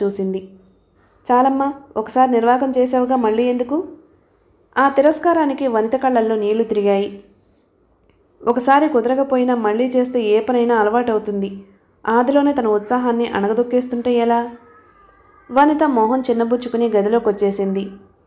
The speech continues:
ఇష్టమైనవన్నీ చేసి కొసరు కొసరు తినిపించే తల్లి గుర్తుకొచ్చింది. "నీకిష్టం కదమ్మా"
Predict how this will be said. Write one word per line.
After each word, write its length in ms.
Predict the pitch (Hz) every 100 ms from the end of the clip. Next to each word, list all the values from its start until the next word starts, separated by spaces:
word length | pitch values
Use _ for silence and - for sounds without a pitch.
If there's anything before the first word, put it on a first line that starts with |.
| _ _ _ -
ఇష్టమైనవన్నీ 720 | 226 226 262 269 262 247 247
చేసి 340 | 240 226 226
కొసరు 340 | 226 208 202 233
కొసరు 300 | 247 240 240
తినిపించే 460 | 233 220 220 214
తల్లి 280 | 208 208 220
గుర్తుకొచ్చింది. 840 | 226 214 214 208 202 196 190 196 - - _ _ _ - _ -
"నీకిష్టం 440 | 226 226 226 277
కదమ్మా" 560 | 269 240 226 220 202